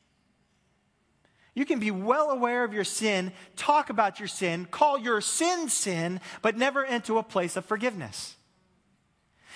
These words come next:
And until we enter into that place of forgiveness, we're not entering into the blessing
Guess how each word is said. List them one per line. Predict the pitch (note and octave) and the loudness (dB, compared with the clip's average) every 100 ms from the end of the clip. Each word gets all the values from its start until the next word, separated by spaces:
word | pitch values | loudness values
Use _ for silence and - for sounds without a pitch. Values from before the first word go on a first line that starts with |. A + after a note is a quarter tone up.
| - | 0
And | A#3 | 0
until | A#3 D4+ D#4 | 2 2 2
we | C#4 | 4
enter | C4 C4 C4 | 0 0 0
into | B3 | 2
that | A#3+ - | 2 2
place | C4 B3+ | -2 -2
of | G#3 | -2
forgiveness, | A3+ G#3 C#4 A3+ G3 - | -2 0 0 0 -4 -2
we're | G#3+ | -2
not | A#3+ B3+ B3 C4 | 2 0 -2 -2
entering | A#3+ - A#3+ A3+ | -2 -2 -2 0
into | A#3+ B3 G#3+ | 2 0 -2
the | G#3 | -4
blessing | F#3+ B3 B3 - B2 | 0 0 0 -4 -10